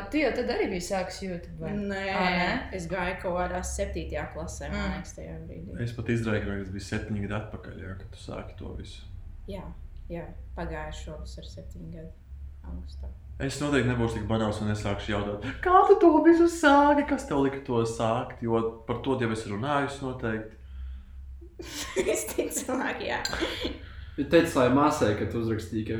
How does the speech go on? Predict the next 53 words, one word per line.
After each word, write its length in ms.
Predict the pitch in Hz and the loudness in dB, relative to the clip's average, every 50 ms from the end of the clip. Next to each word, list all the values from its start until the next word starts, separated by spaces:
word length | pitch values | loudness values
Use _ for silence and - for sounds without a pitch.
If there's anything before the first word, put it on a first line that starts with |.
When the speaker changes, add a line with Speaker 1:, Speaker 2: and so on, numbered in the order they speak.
| 113 107 - - - | -4 -6 -8 -10 -10
Speaker 4:
ka 60 | - - | -10 -8
tu 80 | - 107 | -8 -6
būsi, 400 | 104 120 120 135 135 - - 147 - | -4 -2 -2 -2 -2 -2 -2 -2 -2
un 80 | 120 120 | -2 -2
viņa 140 | 117 113 113 | -2 -2 -2
uzrakstīja 240 | 113 110 - 117 113 | -4 -4 -6 -6 -6
veselu 220 | - 113 110 - 113 | -4 -6 -6 -6 -6
tā 80 | 117 - | -8 -8
kā 120 | 117 117 | -6 -6
Speaker 3:
Viņa 320 | 113 120 123 120 123 123 123 | -4 -2 0 2 2 4 4
Speaker 4:
jautājumu, 160 | 113 110 127 | 6 8 8
Speaker 3:
uzrakstīja 460 | 127 127 120 117 127 - - 151 156 | 8 10 8 8 8 8 8 10 10
Speaker 4:
kurus 340 | 156 156 151 - 120 135 139 | 12 12 12 12 12 12 10
Speaker 3:
las-, 220 | 135 127 - 123 117 | 8 6 4 2 4
listi 400 | 117 120 127 120 - - - 107 | 6 6 6 6 4 0 0 0
ar 60 | 98 98 | 2 2
jautājumiem, 540 | 101 101 107 104 - - - 98 98 95 101 | 4 4 4 4 4 4 4 4 4 2 4
Speaker 1:
Ā, 80 | - | 8
Speaker 3:
ko 80 | - 254 | 8 8
Speaker 1:
bet 220 | - 233 - 104 104 | 8 8 6 6 6
Speaker 3:
viņa 80 | - | 6
Speaker 1:
tas 100 | - - | 6 6
ir 60 | 107 | 6
Speaker 3:
gribētu 100 | 107 - | 6 4
Speaker 1:
šausmīgi 460 | - 311 311 320 311 302 233 202 208 - | 4 4 4 4 4 2 0 0 2 2
Speaker 3:
uzdot, 220 | 226 240 - - | 2 2 2 2
jā. 100 | 202 196 | 2 0
Speaker 1:
forši. 260 | - - - - - - - - - - | -2 -4 -6 -6 -8 -10 -10 -10 -2 0
Speaker 3:
Es 220 | 135 143 - - | 2 2 2 4
noteikti 340 | 160 156 151 147 127 113 120 | 4 6 8 8 8 10 10
vēlāk 300 | 127 127 123 117 110 107 | 10 12 12 10 10 8
viņus 160 | 110 101 92 - | 4 2 2 4
nolasīšu, 600 | 117 113 123 151 160 - - 185 175 165 165 - - | 4 6 6 4 4 2 4 4 4 4 2 -2 -4
vismaz 280 | 123 120 117 110 104 | -2 0 0 2 4
daļu, 340 | 104 110 107 107 120 160 175 175 - | 6 6 6 6 6 4 0 -2 -2
ko 160 | - 127 117 | 0 0 2
es 80 | 110 | 2
esmu, 220 | 104 117 113 107 107 110 | 2 0 0 0 0 -2
ko 220 | - - 110 110 | -2 -2 -2 -2
es 80 | 107 - | -2 -2
esmu 160 | - 113 110 | -2 0 0
izvilcis 380 | 110 117 143 160 156 - - 165 | 2 2 2 0 0 -2 -4 -4
no 80 | 151 147 | -4 -2
viņiem, 300 | 147 143 143 139 131 127 | -2 0 0 0 0 2
jo, 80 | 120 117 110 113 - - - | 2 0 0 -2 -4 -8 -2
ja 180 | - 113 113 113 | 0 0 2 2
nu 80 | 107 101 | 2 0
gadījumā, 540 | 104 - 95 101 98 101 98 98 98 98 101 | 0 0 0 0 -2 -2 -2 -4 -2 -2 0
jo 160 | 107 107 110 | 0 2 2
viņa 200 | 120 131 127 123 120 | 2 2 2 4 4
noteikti 240 | 113 110 107 - - | 4 4 2 0 0
skatās 260 | 117 113 107 104 107 | 0 0 0 0 0
vairāk. 480 | 110 104 101 101 101 - - - - | 2 2 2 2 0 -2 -4 -4 -6